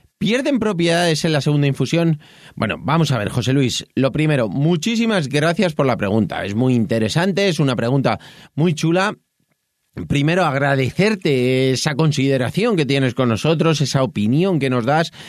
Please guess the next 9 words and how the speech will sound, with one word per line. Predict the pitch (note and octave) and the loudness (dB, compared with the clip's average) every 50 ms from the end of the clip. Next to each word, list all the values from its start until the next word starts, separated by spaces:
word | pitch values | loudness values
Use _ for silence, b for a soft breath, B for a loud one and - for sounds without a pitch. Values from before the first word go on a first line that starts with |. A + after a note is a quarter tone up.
| B B B B B | B B B B B
pero | - F3+ G3+ A3 | -4 -2 0 0
aparte | G3 - D#3 D3+ D3+ D#3+ F3 F#3 E3+ | 0 0 0 -2 -2 0 0 2 2
lo | D3 A2+ D#2+ | 2 0 0
que | - - B2+ | -2 -2 0
es | C#3 B2+ - - | 0 0 0 -2
en | B2 A2 A2+ | 0 0 0
sí | - - - E3+ F#3 D#3 | -2 0 0 0 2 2
la | C#3 C3 A#2+ | 0 0 0
pregunta | A#2 A#2 A2+ C3 C#3 C3 E3 D#3 D#3+ D#3 | -2 -2 0 0 0 0 2 2 0 0